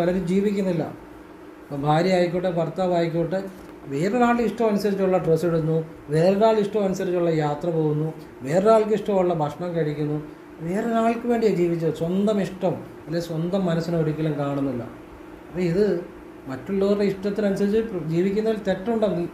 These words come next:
തെറ്റുണ്ടെന്നല്ല പറഞ്ഞാൽ അത് നല്ലത് തന്നെ. പക്ഷെ വല്ലപ്പോഴുമൊക്കെ അവനവനായിട്ട് ജീവിക്കണം. സ്വന്തം ഇഷ്ടങ്ങൾ, സ്വന്തം ഇഷ്ടങ്ങൾക്കനുസരിച്ച് ജീവിക്കണം. അത് ഭാര്യയാണേലും കൊള്ളാം, ഭർത്താവാണേലും കൊള്ളാം,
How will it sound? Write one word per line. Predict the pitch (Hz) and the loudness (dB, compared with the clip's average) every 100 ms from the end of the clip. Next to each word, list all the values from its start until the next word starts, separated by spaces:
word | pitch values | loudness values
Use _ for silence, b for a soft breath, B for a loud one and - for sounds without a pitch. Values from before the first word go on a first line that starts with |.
| - - | -8 -4
തെറ്റുണ്ടെന്നല്ല | 165 - 202 220 208 185 165 | -2 0 2 4 2 2 2
പറഞ്ഞാൽ | 165 202 | 0 0
അത് | 190 214 | 0 2
നല്ലത് | 190 175 185 | 2 2 2
തന്നെ. | 165 127 - B - | 0 -2 -10 B -18
പക്ഷെ | - 175 147 | -6 -2 -2
വല്ലപ്പോഴുമൊക്കെ | 147 165 196 185 170 170 165 - - - 131 | -2 0 2 2 2 0 0 -4 -12 -10 -4
അവനവനായിട്ട് | 151 170 175 175 165 143 | 0 2 2 2 0 -2
ജീവിക്കണം. | 135 135 127 120 120 - - - - | -2 -2 -4 -8 -12 -16 -18 -18 -8
സ്വന്തം | 147 160 170 151 | -4 -2 0 -2
ഇഷ്ടങ്ങൾ, | - 147 139 123 117 - - - - | -2 -4 -4 -6 -10 -14 -18 -16 -10
സ്വന്തം | 180 208 240 | -4 0 0
ഇഷ്ടങ്ങൾക്കനുസരിച്ച് | - 233 226 214 208 214 190 | -2 -4 -2 -2 0 0 2
ജീവിക്കണം. | 190 180 165 | 2 2 0
അത് | 156 151 | 0 0
ഭാര്യയാണേലും | 147 170 175 175 175 | 2 2 2 0 0
കൊള്ളാം, | 175 175 170 | -2 -2 -2
ഭർത്താവാണേലും | 151 170 175 170 170 170 | -2 0 0 0 -2 -2
കൊള്ളാം, | 175 | 0